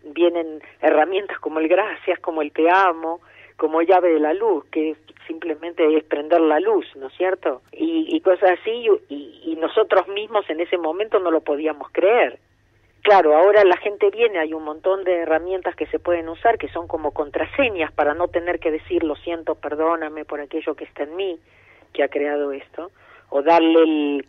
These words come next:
cue, ¿no es cierto?, a, a Dios que estamos tomando responsabilidad,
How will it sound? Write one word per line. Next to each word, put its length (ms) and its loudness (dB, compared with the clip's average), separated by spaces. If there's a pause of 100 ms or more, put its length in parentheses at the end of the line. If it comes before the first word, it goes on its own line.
cue, 440 4 (340)
¿no 140 -6
es 60 -16
cierto?, 400 2
a, 460 -2
a 60 -6
Dios 420 2
que 220 2 (300)
estamos 420 0
tomando 340 0
responsabilidad, 1000 -2